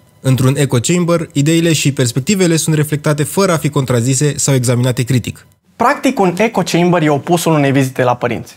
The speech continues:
Speaker 2: Sunt doar opinii care îți convin. Și asta poate fi reconfortant, dar e și periculos.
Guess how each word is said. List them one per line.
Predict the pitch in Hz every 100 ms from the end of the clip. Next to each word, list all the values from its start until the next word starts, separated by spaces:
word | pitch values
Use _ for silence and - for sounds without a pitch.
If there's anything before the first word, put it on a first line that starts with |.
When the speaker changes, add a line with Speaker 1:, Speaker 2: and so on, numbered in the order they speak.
| -
Speaker 2:
Sunt | - 165
doar | 185 196
opinii | 170 170 160
care | 139 127
îți | 123
convin. | 131 123 117 113 _ _ -
Și | - 285
asta | 285 311
poate | - 311 302
fi | 262
reconfortant, | 277 247 233 220 208 - 185 165
dar | - 196
e |
și | 196 -
periculos. | 202 190 - 175 160